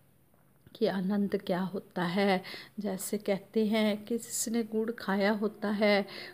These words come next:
उसे ही पता होता है कि गुड़ की मिठास कितनी होती है। इसी तरह कहते हैं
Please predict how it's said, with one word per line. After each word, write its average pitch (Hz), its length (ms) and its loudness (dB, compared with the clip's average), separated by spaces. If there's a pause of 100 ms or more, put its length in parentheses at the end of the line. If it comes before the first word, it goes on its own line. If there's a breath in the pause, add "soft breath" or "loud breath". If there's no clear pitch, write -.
(100)
उसे 233 220 0
ही 233 180 4
पता 190 320 -2
होता 202 360 -2
है 202 200 0
कि 214 200 -2
गुड़ 202 240 -2
की 208 180 -2
मिठास 185 560 -6
कितनी 208 440 -6
होती 190 400 -8
है। 175 340 0 (680 loud breath)
इसी 233 260 -2
तरह 220 340 2
कहते 214 420 -2
हैं 220 400 2